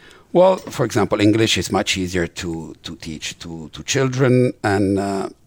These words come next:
especially because most of the time the common language between the spouses is English. Uh, so that's makes it a, a home language because the parents speak that between each other, and it's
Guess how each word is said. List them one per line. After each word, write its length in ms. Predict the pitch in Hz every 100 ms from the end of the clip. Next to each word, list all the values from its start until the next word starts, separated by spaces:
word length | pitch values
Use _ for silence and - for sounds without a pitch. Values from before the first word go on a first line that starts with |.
| _ - -
especially 580 | 87 - - 104 - 110
because 360 | 104 - 98 101
most 340 | 104 104 -
of 100 | 107
the 60 | 107
time 380 | - 104 110 104
the 80 |
common 320 | 90 98 104 95
language 400 | 95 92 87 -
between 380 | 87 92 90
the 240 | 90 85 85
spouses 640 | - 92 98 104 110 -
is 140 | 87 92
English. 500 | 90 95 107 - - - - - - - - - - _
Uh, 440 | - 101 98 101 98
so 300 | - 104 95
that's 500 | 98 95 - - -
makes 360 | 98 87 - 95
it 80 |
a, 240 | 90 87 - - - - - - _
a 100 | -
home 320 | 82 117 117
language 720 | 110 98 95 98 95 - - -
because 240 | - 95
the 80 | 87
parents 320 | - 85 90
speak 360 | - - 90 -
that 260 | - 90 -
between 280 | - 71
each 180 | 67 -
other, 420 | 117 107 107 104 -
and 320 | 87 85 90
it's 300 | 76 -